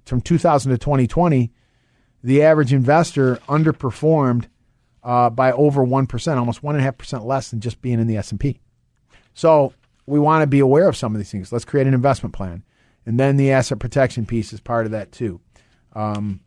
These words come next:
and I'll send all this information out to you. I, that's why I said it doesn't have to be that complicated.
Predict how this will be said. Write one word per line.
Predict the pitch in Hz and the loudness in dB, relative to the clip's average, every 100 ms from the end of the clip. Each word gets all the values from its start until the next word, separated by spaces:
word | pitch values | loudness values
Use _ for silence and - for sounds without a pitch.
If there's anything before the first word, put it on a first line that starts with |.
| _ _ | _ _
and | 135 | -2
I'll | 202 | 0
send | - 214 180 | 0 2 4
all | 175 | 4
this | 160 160 | 2 0
information | 139 151 131 143 | -4 -4 -4 -4
out | 131 123 | -6 -6
to | - | -6
you. | 104 | -8
I, | - 127 131 | -6 -8 -8
that's | 131 143 - | -4 -4 0
why | 147 | 0
I | |
said | 131 - 156 120 92 _ _ _ _ _ | 0 2 2 2 -2 _ _ _ _ _
it | 143 - | -2 4
doesn't | 180 185 190 | 4 6 4
have | 165 | 4
to | - | 2
be | 139 139 | 2 4
that | 131 123 110 | 4 2 0
complicated. | 127 127 123 113 104 92 90 | -2 -2 -2 -6 -8 -8 -10